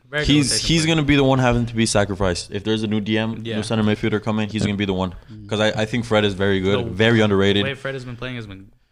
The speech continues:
Speaker 2: He,
Speaker 1: quite frankly,
Speaker 2: the
Speaker 1: he's
Speaker 2: way
Speaker 1: been our best player this
Speaker 2: he,
Speaker 1: season.
Speaker 2: yeah, the way he
Speaker 1: Behind
Speaker 2: rushes
Speaker 1: Ronaldo.
Speaker 2: behind the players and the, the amount of press and how hard he presses is really, really outstanding,
Speaker 1: His
Speaker 2: but
Speaker 1: work rate is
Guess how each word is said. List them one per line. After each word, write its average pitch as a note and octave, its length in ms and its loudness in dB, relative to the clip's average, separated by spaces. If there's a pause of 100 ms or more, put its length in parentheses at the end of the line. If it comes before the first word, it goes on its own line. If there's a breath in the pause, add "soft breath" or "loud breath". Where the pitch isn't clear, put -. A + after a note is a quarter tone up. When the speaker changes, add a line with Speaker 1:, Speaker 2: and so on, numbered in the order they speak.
(160)
Speaker 2:
He, A2 160 0
Speaker 1:
quite F3 140 2
frankly, F#3 100 2
Speaker 2:
the A2 60 4
Speaker 1:
he's G2+ 80 4
Speaker 2:
way A#2 80 4
Speaker 1:
been B2 60 4
our A#2+ 60 2
best A#2 60 -6
player B2+ 140 2
this A#2+ 160 4
Speaker 2:
he, G#2 160 2
Speaker 1:
season. F2 80 -6
Speaker 2:
yeah, E2+ 160 -4 (220)
the F#2 100 -8
way G#2 120 2
he B2+ 120 0
Speaker 1:
Behind G#2+ 120 4
Speaker 2:
rushes G#2 420 0
Speaker 1:
Ronaldo. - 80 -14
Speaker 2:
behind F#2+ 300 0
the F#2 120 -2
players F#2 420 0
and F2 220 -8 (240)
the, F2+ 80 -10 (160)
the F#2 120 0
amount A2 200 2
of A2 80 -2
press G2 400 0
and F2 80 -6
how G2 160 0
hard G2+ 160 2
he G2 60 2
presses G2 380 -2
is E2 80 -10
really, F2+ 300 0
really E2+ 220 -2
outstanding, E2+ 380 -6
Speaker 1:
His E2+ 120 -8
Speaker 2:
but E2 100 -6
Speaker 1:
work A#2 120 -6
rate A2 160 -6
is F#2+ 160 -12